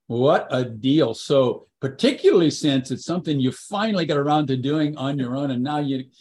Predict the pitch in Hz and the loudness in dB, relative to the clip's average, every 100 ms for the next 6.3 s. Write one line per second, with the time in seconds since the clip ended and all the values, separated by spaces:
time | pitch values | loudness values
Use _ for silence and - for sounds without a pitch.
0 | - 156 147 156 156 131 110 113 160 - | -10 -6 0 0 0 -2 -2 -2 -2 -2
1 | 117 107 - 117 120 113 101 - - 104 | -6 -6 -8 -4 -4 -2 -6 -6 -8 -8
2 | 90 - - - 147 - 147 120 139 123 | -8 -12 -12 -2 -2 0 0 2 2 0
3 | 123 - 160 160 - 135 - 143 127 107 | -2 -4 0 0 2 0 4 4 4 2
4 | 110 113 113 104 98 131 123 101 95 - | 0 -2 -2 -6 -4 0 0 0 -8 -12
5 | 95 95 87 - _ _ _ 110 87 95 | -10 -10 -10 -16 _ _ _ -6 -2 -4
6 | 87 95 | -6 -10